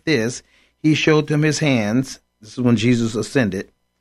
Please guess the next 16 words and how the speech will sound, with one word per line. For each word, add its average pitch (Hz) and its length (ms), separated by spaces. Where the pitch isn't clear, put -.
Uh, 113 200
"the 127 120
disciples 147 480
were 139 120
glad 123 460
when 123 140
they 123 120
saw 127 280
the 123 100
Lord." 92 480
That's 113 160
when 117 120
Jesus 104 320
reappeared. 101 600
Verse 123 220
twenty-one. 127 440